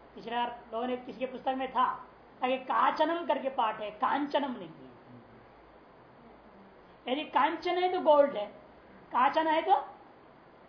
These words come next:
ग्लास है, कांच। तो कांचन में यहां हमारे से तो कांचन ही है पाठ, आप लोगों में भी कांचन ही होगा। तो मृतपिंड है कांचन, मृतपिंड को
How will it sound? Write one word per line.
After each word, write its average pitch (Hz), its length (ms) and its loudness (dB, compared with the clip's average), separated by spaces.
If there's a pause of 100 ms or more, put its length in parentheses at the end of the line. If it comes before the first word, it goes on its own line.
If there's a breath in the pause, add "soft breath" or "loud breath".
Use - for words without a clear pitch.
(220)
ग्लास 262 260 -2
है, - 220 -18 (1080)
कांच। - 380 -4 (1700)
तो 339 240 10 (600)
कांचन 339 560 2
में 339 320 -2 (460)
यहां 269 280 4
हमारे 294 280 2
से 330 100 -8
तो 359 120 -6
कांचन 277 500 -2
ही 254 80 -6
है 190 180 -10
पाठ, - 240 -10 (520)
आप - 180 -4
लोगों 240 120 -6
में 254 120 -6
भी 262 60 -10
कांचन 247 320 -4
ही 247 60 -8
होगा। 254 260 -10 (880)
तो 262 340 4 (100)
मृतपिंड 349 560 -2
है 339 240 8
कांचन, 302 640 -2 (1160)
मृतपिंड 294 480 -4
को 269 560 4